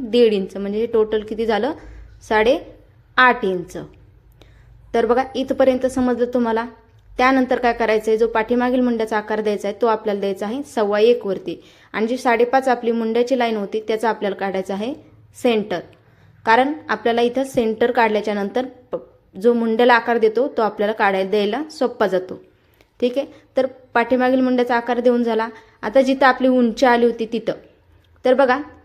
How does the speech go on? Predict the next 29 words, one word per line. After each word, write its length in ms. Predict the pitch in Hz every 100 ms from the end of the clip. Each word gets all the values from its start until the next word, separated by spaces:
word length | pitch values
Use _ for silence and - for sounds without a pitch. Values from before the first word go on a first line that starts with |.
| _
तिथं 180 | 247 262
टाकायचा 360 | 240 233 233
आपल्याला 260 | 220 226 226
कमरेचा 540 | 247 254 214 208 202 240
चौथा, 400 | 240 254 226 170 -
तर 80 | 208
कंबर 360 | 247 247 254
आहे 200 | 262 285 294 -
चोवीस, 400 | 285 202 170 - - _ _ _ _
चोवीसचा 400 | 262 247 254 285
चौथा 340 | 277 254 247
होतो 340 | 262 247 247 277 - -
सहा 320 | - 269 269
इंच, 320 | 226 196 - 156 - - _ -
त्यानंतर 440 | 233 247 254 269
पाठीचे 460 | 262 233 240 240 254
टक्स 320 | 254 262 - -
एक 240 | 240 240
इंच 260 | 208 190 -
आणि 460 | 170 - _ 196 214
दीड 260 | 233 226
इंच 200 | 214 208
आपलं 260 | 208 202 214
हे 160 | 254 370 - -
शिलाई 380 | - 208 202 349 - -
मार्जिन. 420 | 233 226 190 185 - - - -
आता 180 | 202 202
आपण 240 | 220 220 214
ही 160 | 269